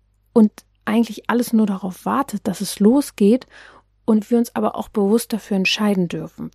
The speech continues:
wisst ihr? Also klar läuft auch vieles jetzt einfach ab,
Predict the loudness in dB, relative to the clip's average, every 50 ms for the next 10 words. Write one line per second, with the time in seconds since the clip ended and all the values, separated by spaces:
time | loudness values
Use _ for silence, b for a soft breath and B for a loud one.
0 | _ -8 -8 -6 -2 0 2 2 2 0 B B B B B B B 0 0 2
1 | 2 2 2 2 0 -2 -6 _ _ _ b b b b b b b b _ _
2 | -8 -4 -4 -2 -2 -2 0 2 2 2 0 0 -6 -14 -18 -14 -4 2 4 4
3 | 4 4 2 2 -2 -2 -4 -2 -2 -2 -2 -2 -4 -12 -8 _ -2 -2 -2 -4
4 | -8